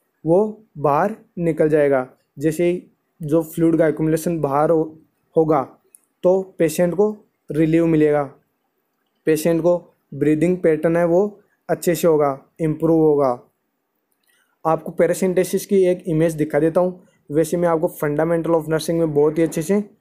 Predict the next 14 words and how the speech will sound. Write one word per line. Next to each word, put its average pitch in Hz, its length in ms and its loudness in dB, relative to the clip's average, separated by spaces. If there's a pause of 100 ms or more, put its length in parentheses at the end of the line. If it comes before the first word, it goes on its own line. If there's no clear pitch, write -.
(140)
समझा 156 400 0
दूंगा। 143 360 0 (480)
ये 160 120 2
आपके 160 260 -2
सामने 170 420 -2 (440)
इमेज 165 320 0
आ 160 80 2
चुकी 156 240 -4
है 175 140 0 (280)
पैरासेंटेसिस 160 680 0
की, 170 180 -2 (420)
इसके 165 200 -2
अंदर 165 180 2
कुछ 170 320 -4